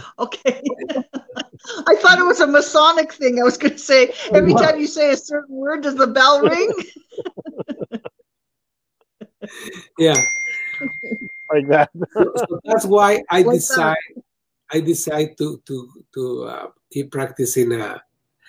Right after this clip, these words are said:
Speaker 2: the, uh, the brotherhood in, in, in, in Spanish. We are a big community in, in the, in the U S of, uh, who speak, uh, uh, Spanish, and that we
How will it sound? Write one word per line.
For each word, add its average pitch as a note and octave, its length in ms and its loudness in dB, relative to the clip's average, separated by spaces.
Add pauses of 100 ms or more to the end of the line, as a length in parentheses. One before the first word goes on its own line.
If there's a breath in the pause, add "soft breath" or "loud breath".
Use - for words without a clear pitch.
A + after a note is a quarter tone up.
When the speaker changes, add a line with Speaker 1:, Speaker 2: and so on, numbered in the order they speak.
(560 soft breath)
Speaker 2:
the, C3 760 -2
uh, - 60 -14 (560)
the C3+ 140 2
brotherhood E3 560 6
in, C3+ 200 0
in, B2+ 320 -6
in, A#2 180 -18 (100)
in B2 160 -10
Spanish. C3+ 500 -4 (480 soft breath)
We G3+ 100 6
are G#3 60 4
a E3 40 0
big G3+ 180 2
community E3 800 6
in, B2 120 -4
in C3+ 200 -6
the, B2+ 220 -4
in B2 100 -10
the B2 160 -2
U D3 180 2
S C#3 300 0
of, C3 200 -10
uh, - 280 -10
who B2 80 -14
speak, - 380 -10
uh, - 120 -12 (840)
uh, C#3 180 -12 (180)
Spanish, D3+ 560 -2 (320)
and C3 260 -4
that B2 260 -4
we C3 540 -2